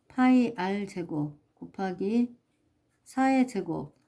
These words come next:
곱하기 구. 그러면 약분하고 사, 사, 십육에다가 삼을 곱하면은 사십팔 파이가 되겠네요.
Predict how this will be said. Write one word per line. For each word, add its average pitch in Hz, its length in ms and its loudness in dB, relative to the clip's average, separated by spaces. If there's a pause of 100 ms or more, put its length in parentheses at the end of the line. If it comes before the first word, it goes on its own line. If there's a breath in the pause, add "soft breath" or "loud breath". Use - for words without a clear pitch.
(480)
곱하기 196 840 -2
구. 156 420 0 (2250)
그러면 196 480 -2
약분하고 202 1080 0 (1300)
사, 233 240 -4
사, 214 220 -4
십육에다가 196 760 0
삼을 208 300 -6
곱하면은 165 840 -4
사십팔 233 600 -6
파이가 226 300 -6
되겠네요. 156 560 -8